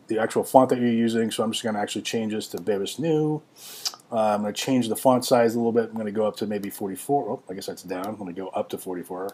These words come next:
or sorry, up to, uh, how about sixty? No, it's still not typing. We'll try one more. Um, so let's go up to maybe eighty-four. So that's a fairly large font.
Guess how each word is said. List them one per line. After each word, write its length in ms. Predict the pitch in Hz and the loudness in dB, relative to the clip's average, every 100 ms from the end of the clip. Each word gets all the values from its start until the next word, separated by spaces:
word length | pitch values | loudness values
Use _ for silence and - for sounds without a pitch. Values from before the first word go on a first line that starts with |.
| _ _ | _ _
or 160 | 98 92 | -8 -4
sorry, 240 | 123 90 | -4 -4
up 140 | 92 - | -6 -8
to, 260 | 101 90 - - - - _ _ - | -8 -8 -10 -20 -20 -20 _ _ -8
uh, 160 | 160 | -2
how 60 | 143 | 0
about 220 | 151 113 | 2 0
sixty? 320 | - 80 - - _ _ _ _ - | -2 -6 -10 -18 _ _ _ _ -16
No, 160 | 117 123 | -12 -10
it's 140 | 107 | -8
still 140 | - 107 | -4 -2
not 180 | 90 | -4
typing. 260 | - 87 78 | -8 -12 -8
We'll 140 | 104 | -8
try 140 | 107 104 | -4 -4
one 180 | 95 87 | -4 -8
more. 160 | 78 _ - - - - _ 98 | -12 _ -20 -20 -20 -20 _ -8
Um, 240 | 90 87 | -6 -4
so 200 | 123 113 | 0 2
let's 140 | 113 - | 0 2
go 140 | 117 | 4
up 120 | 110 | 2
to 420 | - 110 104 98 98 | -2 -4 -2 -4 -4
maybe 300 | 104 104 101 | -4 -2 -2
eighty-four. 460 | 98 90 87 80 - _ _ _ _ _ _ _ _ - | -2 -4 -6 -8 -10 _ _ _ _ _ _ _ _ -6
So 120 | - 147 | 4 4
that's 100 | 127 | 8
a 40 | |
fairly 220 | 135 113 | 8 8
large 220 | 101 98 | 8 2
font. 280 | - 90 - | -2 -6 -6